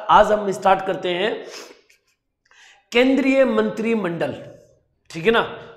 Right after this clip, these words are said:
अच्छा सुनिएगा, पहले heading लिख देता हूं मैं, सुन लीजिएगा। केंद्रीय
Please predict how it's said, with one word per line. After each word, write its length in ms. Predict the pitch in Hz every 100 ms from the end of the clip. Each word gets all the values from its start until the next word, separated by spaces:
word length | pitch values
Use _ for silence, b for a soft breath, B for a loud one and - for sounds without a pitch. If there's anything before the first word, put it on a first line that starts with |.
| -
अच्छा 180 | 165 160
सुनिएगा, 400 | 135 147 110 101 - - B B B B
पहले 140 | 196 214
heading 320 | 156 170 214
लिख 160 | 214 185
देता 220 | 165 196
हूं 120 | 208
मैं, 200 | 226 233 -
सुन 200 | - 214
लीजिएगा। 380 | 165 131 123 135 - - _ _ _ _ _ _ _ _ _ _ _ _ _ _ _ _ _ _ _ _ _ _ _ _ _ _ _ _ _ _ _ -
केंद्रीय 580 | 190 196 196 196 185